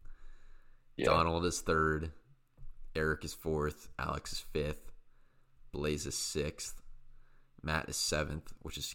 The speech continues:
Speaker 2: good news for Matt. Uh, I'm eighth. Dolan is ninth, and Jared has the easiest.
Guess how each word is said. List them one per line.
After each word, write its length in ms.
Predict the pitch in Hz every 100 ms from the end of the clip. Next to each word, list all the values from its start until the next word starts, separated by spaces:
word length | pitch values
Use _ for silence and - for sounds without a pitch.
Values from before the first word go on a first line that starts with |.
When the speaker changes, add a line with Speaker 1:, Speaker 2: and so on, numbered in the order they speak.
| -
Speaker 2:
good 200 | 78 78
news 240 | 78 78
for 140 | - -
Matt. 320 | 71 78 71 - - - - - _ - - - - - -
Uh, 200 | 76 78
I'm 220 | 73 82 62
eighth. 440 | 76 82 - - - -
Dolan 300 | - 80 78
is 140 | 73 73
ninth, 380 | 76 78 78 -
and 120 | -
Jared 280 | 67 69 71
has 160 | -
the 120 | - -
easiest. 560 | - - - - -